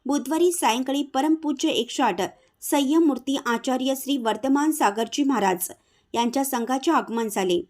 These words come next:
एकूण सव्वीस मुनींचे आगमन झाले असून, गावात धार्मिक वातावरण निर्माण झालं आहे.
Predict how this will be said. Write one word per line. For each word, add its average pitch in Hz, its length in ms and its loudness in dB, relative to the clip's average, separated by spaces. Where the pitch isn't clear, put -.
एकूण 247 320 0
सव्वीस 254 520 -2
मुनींचे 240 380 2
आगमन 247 420 0
झाले 294 200 2
असून, 247 300 0
गावात 269 280 4
धार्मिक 247 420 0
वातावरण 226 500 2
निर्माण 233 340 2
झालं 226 200 -2
आहे. 196 300 2